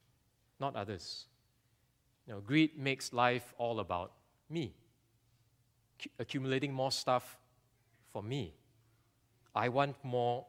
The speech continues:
for myself. You know, arrogant greed destroys relationships. It makes us use people instead of serving them. You know, look, look at verse twenty-one.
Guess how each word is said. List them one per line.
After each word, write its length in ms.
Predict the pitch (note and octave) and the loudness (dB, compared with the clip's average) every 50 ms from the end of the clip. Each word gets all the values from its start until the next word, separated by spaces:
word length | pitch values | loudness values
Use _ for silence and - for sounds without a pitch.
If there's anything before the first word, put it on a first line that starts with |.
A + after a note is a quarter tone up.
| - | -14
for 320 | - - - - G#2+ G#2+ G2+ | -20 -20 -14 -8 -6 -6 -4
myself. 800 | G2+ G2+ G2+ - - - D3 C3+ A#2 E2+ - - - - - _ _ _ _ _ _ _ _ _ _ _ _ _ _ _ _ _ _ _ _ _ _ _ _ _ _ _ _ _ _ _ - | -4 -4 -4 -6 -6 -2 0 0 0 0 -4 -14 -20 -20 -20 _ _ _ _ _ _ _ _ _ _ _ _ _ _ _ _ _ _ _ _ _ _ _ _ _ _ _ _ _ _ _ -12
You 80 | A2+ G#2+ | -8 -2
know, 40 | - | 2
arrogant 500 | C#3 D3+ F3+ F#3+ F#3+ D3+ G#3 G3 F#3 B2 | 4 6 6 6 6 6 6 6 4 2
greed 280 | C#3+ E3 F3 F3 F3 | 0 2 2 2 0
destroys 480 | - B2+ - - - D3+ D3+ D#3+ D#3 - | -2 -6 -6 -2 0 2 4 4 2 0
relationships. 800 | B2+ A2 A2+ A#2 - D3 C#3 - - - - - - - - - _ _ _ _ _ _ _ _ _ _ _ _ _ _ _ _ _ _ _ _ | -2 -4 -4 -4 -4 -6 -8 -10 -10 -12 -12 -12 -12 -12 -12 -14 _ _ _ _ _ _ _ _ _ _ _ _ _ _ _ _ _ _ _ _
It 80 | - G#2 | -8 -4
makes 260 | A#2 C3+ C#3 - - | -2 -2 -2 2 4
us 380 | C#3+ C#3 C#3 C#3 - - - - - | 6 6 6 4 0 -6 -8 -10 -10
use 480 | A2+ A2 A2+ C3+ D3+ E3+ F3+ E3+ - - | -6 -2 2 4 4 4 4 2 -2 -6
people 500 | - - A2+ G#2 - A#2+ B2 C#3+ D#3 C3 | -6 -8 -10 -8 -4 -4 -2 -2 -2 -4
instead 480 | G#2+ G2 G2 - - - C3 B2+ A#2+ A2 | -6 -6 -6 -8 -6 -2 0 0 0 0
of 160 | F#2+ F#2+ - - - - - _ _ _ _ _ _ _ _ _ | -2 -4 -4 -10 -18 -20 -20 _ _ _ _ _ _ _ _ _
serving 400 | - - - A2 G#2 A2 A#2 A#2 | -18 -14 -10 -8 -6 -6 -2 2
them. 280 | A2+ A2+ A2+ A#2+ B2+ B2+ - - _ _ _ _ _ _ _ _ _ _ _ _ _ - - - _ - | 4 4 4 4 2 -6 -10 -14 _ _ _ _ _ _ _ _ _ _ _ _ _ -20 -20 -18 _ -6
You 80 | D3+ D3 | -4 0
know, 60 | D#3 | 0
look, 140 | F#3 G3 D3+ | 0 0 0
look 120 | D#3+ F#3 - | 0 2 2
at 80 | D3+ | 2
verse 160 | C3 D3 D3 - | 2 2 -2 -2
twenty-one. 500 | - A#2+ A2+ A2 G#2+ A2 B2+ C#3 G2+ | -2 -4 -2 -2 0 2 2 0 0